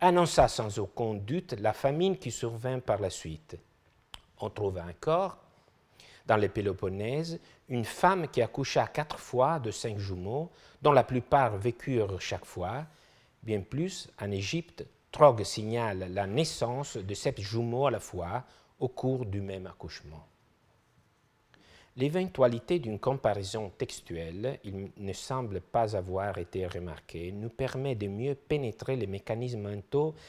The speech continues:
qui régissent l'écriture juridique. On capte, on,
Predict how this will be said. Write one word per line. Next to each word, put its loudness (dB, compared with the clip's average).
qui -2
régissent -2
l'écriture -8
juridique. -12
On -6
capte, -8
on, -4